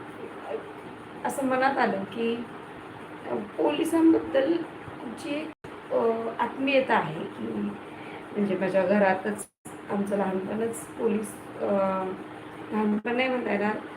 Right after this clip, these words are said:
माझी टीनेजर अवस्था सगळी पोलीस कॉलनीमध्ये वगैरे गेलेली आहे. आणि लहानपण तर म्हणजे, अ, पोलीस, अ, आणि वडीलच पोलीस असल्यामुळं, अ, जवळून पाहता आलं पोलिसांचं आयुष्य. तर एक पोलीस,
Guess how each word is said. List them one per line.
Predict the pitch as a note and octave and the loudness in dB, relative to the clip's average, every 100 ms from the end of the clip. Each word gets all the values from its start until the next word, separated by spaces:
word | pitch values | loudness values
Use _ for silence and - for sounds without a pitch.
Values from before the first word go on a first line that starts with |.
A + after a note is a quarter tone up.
| - - - - | -14 -14 -10 0
माझी | A3+ A3 A3 | 2 4 2
टीनेजर | A3+ C4+ B3+ C4+ C#4 C4+ | 0 2 4 4 4 6
अवस्था | B3+ A3+ - A#3+ A#3+ A#3+ - - - - - | 4 2 -4 -2 -2 -4 -10 -14 -14 -12 -6
सगळी | B3 B3+ | -2 0
पोलीस | B3+ B3+ B3 B3 - - | 2 2 2 -2 -6 -8
कॉलनीमध्ये | - A3+ A3+ G#3+ G3+ | -2 2 2 4 4
वगैरे | G3 F#3 F#3 | 4 2 0
गेलेली | F3+ F3 F3 | 0 -2 -4
आहे. | F#3 - - - - - - | -6 -8 -14 -14 -14 -14 -10
आणि | G#3 F#3 G3+ G#3 | -2 4 6 6
लहानपण | A3 A#3 B3 C4 C4+ C4 | 6 4 2 0 0 2
तर | C4 | 2
म्हणजे, | A#3 A3 A#3 A3+ - - | 2 4 2 0 -6 -2
अ, | A3 G#3 G#3 | 2 4 4
पोलीस, | G3+ A3+ A#3+ A#3+ - - | 4 0 -2 -4 -6 -8
अ, | A3 A3 A3 | -4 0 2
आणि | A3 A3+ A#3 | 4 4 4
वडीलच | A#3 C4 D#4 | 4 4 4
पोलीस | D4+ C4 B3+ | 2 0 0
असल्यामुळं, | B3 - A#3+ A#3 B3 - - - - - - - | -2 -4 -4 -2 -4 -6 -10 -14 -14 -14 -12 -2
अ, | A#3 G#3+ G#3 G#3+ G#3+ A3+ - - - A3+ | 2 4 4 4 2 0 -6 -12 -8 0
जवळून | G#3+ B3+ C#4 C#4+ | 8 10 10 8
पाहता | C4+ A3 G#3+ | 4 2 2
आलं | G3 G3 | 2 2
पोलिसांचं | G3+ F#3+ F#3 F#3+ F3+ F#3+ | 0 0 -2 -4 -4 -4
आयुष्य. | F#3 F3+ - - - - - - - - - - - | -4 -4 -6 -10 -10 -14 -14 -14 -12 -8 -8 -6 0
तर | A#3 A#3 B3 - | 4 4 2 0
एक | - A#3 - | -2 -2 0
पोलीस, | D#4 C#4+ D4+ E4+ - - | 2 6 6 6 2 -8